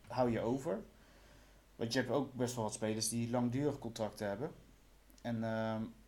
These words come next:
ja, en je hebt spelers die terugkeren. Ik bedoel, nu krijg je een Santiago, eens even afwachten hoe, maar die keert straks ook weer terug. Nou ja, Labiat, die heeft natuurlijk voor langer, eh, getekend nu.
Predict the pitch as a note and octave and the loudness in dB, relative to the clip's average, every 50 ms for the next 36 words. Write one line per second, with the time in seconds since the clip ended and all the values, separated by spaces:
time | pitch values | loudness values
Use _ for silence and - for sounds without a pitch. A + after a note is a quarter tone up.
0 | - - - - - A2+ - C#3 C#3+ C#3 B2+ A#2+ A#2+ A#2+ C3 C3+ C#3 C3+ - - | -20 -20 -16 -8 -8 -4 -2 2 4 6 6 4 4 2 0 0 2 2 0 0
1 | - - C3+ A#2+ A#2+ B2 A#2 G#2+ G2+ G2 G2 G2+ G2+ G2 - A2+ A2+ A2+ A#2 B2+ | 0 -2 -4 -4 -2 -2 -4 -2 -2 -2 -2 -4 -4 -4 -4 -2 0 0 2 0
2 | C3 C3+ C3 B2 A2+ A#2 A#2 G#2+ - - A#2 G#2+ A2+ A#2 A2+ B2+ C3 B2+ C3+ B2+ | 0 2 2 2 2 2 0 0 0 0 0 2 6 10 10 10 10 10 4 0
3 | A2+ G#2+ G2+ G2+ G#2 A2 A2 A2+ A#2 A2+ A2+ - B2 A#2 C3 D3+ E3+ F3 E3 C3+ | 0 -2 -2 0 2 0 2 4 2 2 2 0 -2 -2 -2 -2 -2 -2 0 0
4 | A#2+ A#2+ A#2+ - - - - - - C#3 C3 - - A2+ A2 G#2+ - - - - | 0 0 -2 -4 -12 -20 -20 -12 -8 -6 -6 -4 -2 -2 -2 -2 -4 -6 -6 -6
5 | G#2+ - G2+ C3 D3+ - D3 C#3+ - C#3 C#3+ C#3+ C#3+ C#3+ - - - - - - | -6 -4 -4 -4 -4 -4 -6 -6 -4 -2 -2 -2 -2 -4 -8 -18 -20 -20 -20 -20
6 | - - - - - - - - - - - - - - - - - - C#3 B2+ | -20 -20 -20 -20 -20 -18 -16 -16 -16 -18 -20 -20 -20 -20 -20 -20 -10 -4 0 2
7 | G#2+ G#2+ G#2 A2 A2 A2 G#2+ A2 A#2 A#2+ C3+ C3+ C3+ C#3+ C3+ C3 C3 B2 B2+ A#2+ | 4 4 4 4 4 2 0 2 2 2 2 0 2 2 2 4 2 2 -2 -4
8 | - C3+ C3 C3 - C3+ B2+ B2+ B2+ B2+ A#2+ A#2 A#2+ A#2+ A#2 A#2+ A#2+ - - A#2+ | -4 -4 -4 -4 -4 -2 0 0 0 0 0 2 0 0 0 -2 -4 -2 0 0
9 | A#2+ A#2+ A#2+ A#2+ - A#2 A2+ A2+ A#2 | 0 0 -2 -4 -4 -4 -4 -4 -6